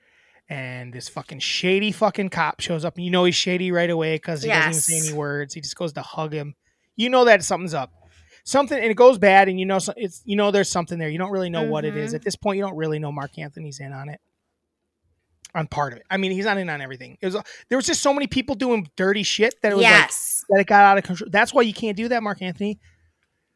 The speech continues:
Speaker 1: because too many people get involved that are losers, and then it became a thing.
Speaker 2: Yes.
Speaker 1: Um, so there's a, something happens at the money drop where, and then one of the people's nephew,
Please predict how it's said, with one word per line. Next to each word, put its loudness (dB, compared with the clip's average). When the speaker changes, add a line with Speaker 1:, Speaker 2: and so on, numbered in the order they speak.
Speaker 1:
because 2
too 2
many 0
people -2
get -4
involved -2
that -2
are 0
losers, -2
and -8
then -8
it -12
became -10
a -12
thing. -14
Speaker 2:
Yes. -16
Speaker 1:
Um, -8
so 0
there's -2
a, -2
something 0
happens 2
at 2
the -2
money -2
drop 0
where, 0
and -6
then -10
one -2
of -4
the -4
people's -6
nephew, -8